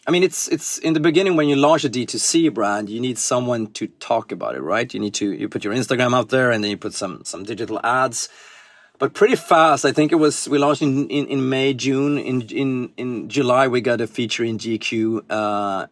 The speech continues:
U K. Uh, in, in, in, in August, we got a feature in Esquire U K. And what they, what they, what they wrote about was the kind of, they s-, they, they, they wrote about a new masculinity and the way that Christian portrayed men. And they wrote about sustainability. And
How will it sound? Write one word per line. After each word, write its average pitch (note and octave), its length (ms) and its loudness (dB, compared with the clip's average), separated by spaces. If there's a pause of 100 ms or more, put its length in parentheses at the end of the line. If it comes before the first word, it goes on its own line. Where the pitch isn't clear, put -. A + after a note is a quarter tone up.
U A#2 200 -2
K. C3+ 480 -2
Uh, G2+ 260 -2
in, F#2+ 240 -6
in, - 240 -10
in, F2+ 240 -10
in G2+ 120 -8
August, A2+ 340 -4
we G#2+ 80 -4
got G#2+ 100 -4
a G#2 40 -4
feature G#2+ 260 -6
in G#2 100 -8
Esquire A2+ 440 0
U A#2 200 0
K. G2+ 240 -6
And G#2 80 -6
what C3 160 -6
they, F3 240 2
what C#3+ 200 0
they, E3 100 2 (160)
what C3+ 100 2
they D3+ 80 4
wrote D3 380 2
about A2+ 340 0
was A2+ 380 -2 (560)
the A2 80 -4
kind B2+ 260 -2
of, G#2 300 -4 (280)
they - 60 -10
s-, - 160 -8
they, B2 220 -2
they, A2+ 300 -2
they A#2 100 -6
wrote B2+ 220 -2
about B2 180 2
a - 20 0
new A#2 160 0
masculinity G#2 640 -2
and D#2+ 140 -8
the F2+ 60 -8
way F2+ 140 -6
that F#2+ 140 -10
Christian G2 340 -6
portrayed F#2 380 -6
men. F2 400 -6
And D2 100 -8
they F#2+ 60 -4
wrote A2+ 240 -2
about A2+ 200 0
sustainability. G2 840 -6
And G#2+ 120 -10